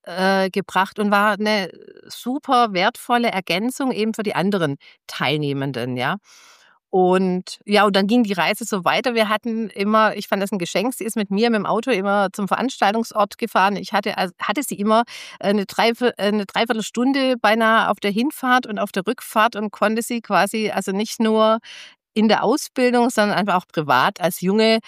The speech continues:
also als junge Frau dann, äh, auch erleben. Und wir haben uns immer, immer gut verstanden. Also die Fahrten, es ist uns nie langweilig geworden. Wir haben nie Mhm. aufgehört,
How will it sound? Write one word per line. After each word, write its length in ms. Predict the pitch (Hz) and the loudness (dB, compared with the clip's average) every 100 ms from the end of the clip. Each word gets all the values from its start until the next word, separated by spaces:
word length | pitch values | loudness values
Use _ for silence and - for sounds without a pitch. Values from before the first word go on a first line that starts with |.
| - - | -16 -10
also 540 | - 185 202 190 185 - | -2 0 2 2 0 -2
als 160 | 185 | -4
junge 180 | 214 214 | 0 0
Frau 380 | - 151 160 233 | 0 2 4 4
dann, 260 | 233 226 233 | 4 2 0
äh, 380 | - 196 208 - | 2 4 6 6
auch 180 | 202 | 2
erleben. 600 | 208 190 180 170 220 240 | 2 0 0 0 2 0
Und 260 | 214 185 196 | 0 -2 -2
wir 160 | 196 190 | -4 -2
haben 160 | 202 | -2
uns 240 | 202 202 - | -2 -6 -8
immer, 360 | 196 220 226 - - - - _ | 0 2 2 0 -20 -20 -20 _
immer 200 | 226 254 | 0 0
gut 200 | 220 285 | 2 0
verstanden. 480 | 254 - - 160 202 | 0 0 2 2 0
Also 200 | 196 202 | -2 -2
die 160 | 202 196 | -4 0
Fahrten, 320 | 190 185 226 | 0 0 -2
es 100 | 208 | -2
ist 100 | 214 | 0
uns 200 | 220 - | -2 2
nie 160 | 220 | 2
langweilig 580 | 247 220 311 98 156 214 | 4 2 0 -2 -2 -4
geworden. 380 | 220 180 185 214 | -6 2 2 2
Wir 80 | 220 | -2
haben 100 | 220 | -2
nie 120 | 214 | 0
Mhm. 40 | |
aufgehört, 460 | 226 208 214 214 302 | -2 -4 -4 -2 -2